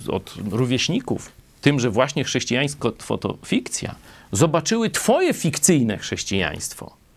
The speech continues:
I wtedy im się świat złożył w całość. A ty byłeś tym najgorszym zgorszeniem, najgorszym stumbling block, nie? Tym kamieniem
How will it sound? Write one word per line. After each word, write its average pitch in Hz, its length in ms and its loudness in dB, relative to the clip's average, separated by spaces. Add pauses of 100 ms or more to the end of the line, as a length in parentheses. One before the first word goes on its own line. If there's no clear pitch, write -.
(880)
I 92 120 0
wtedy 101 380 0
im 92 200 0
się - 140 -4
świat - 480 -2
złożył 90 440 0
w - 80 -10
całość. - 680 -6 (360)
A - 120 -16
ty 262 280 -4 (120)
byłeś 135 420 -2 (360)
tym 104 200 0
najgorszym 113 720 2 (920)
zgorszeniem, 104 680 0
najgorszym 131 580 2
stumbling 131 500 2
block, 117 340 0
nie? 95 140 -6
Tym 104 220 -4 (200)
kamieniem 127 520 2